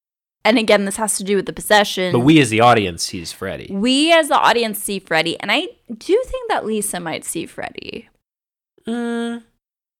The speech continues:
Speaker 2: does she? I think they
Speaker 1: I
Speaker 2: all
Speaker 1: don't
Speaker 2: see
Speaker 1: know.
Speaker 2: Freddy.
Speaker 1: No, I
Speaker 2: That's what I think.
Speaker 1: I think that they see Jesse. Like, again, with my theory of, like, possession slash,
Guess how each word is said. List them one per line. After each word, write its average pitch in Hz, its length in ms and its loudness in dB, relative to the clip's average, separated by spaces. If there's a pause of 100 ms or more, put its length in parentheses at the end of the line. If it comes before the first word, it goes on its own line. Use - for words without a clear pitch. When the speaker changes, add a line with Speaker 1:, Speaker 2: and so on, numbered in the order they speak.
(240)
Speaker 2:
does 220 160 0
she? 247 260 -6 (480)
I - 120 0
think 277 120 0
they 131 100 4
Speaker 1:
I 135 100 8
Speaker 2:
all 196 40 8
Speaker 1:
don't 202 100 4
Speaker 2:
see 123 100 0
Speaker 1:
know. - 80 -10
Speaker 2:
Freddy. 80 420 -10 (160)
Speaker 1:
No, 196 280 2
I 165 160 4
Speaker 2:
That's 220 160 2
what 107 80 2
I 104 100 2
think. - 460 -14
Speaker 1:
I 240 800 2
think 214 360 0
that - 220 0
they 190 160 6
see 190 320 -2
Jesse. 165 440 -2
Like, 208 240 2
again, 180 540 2 (420)
with 233 220 6
my 240 160 4
theory 214 560 4
of, 180 220 0
like, 175 260 0
possession 180 840 -2
slash, 170 360 -4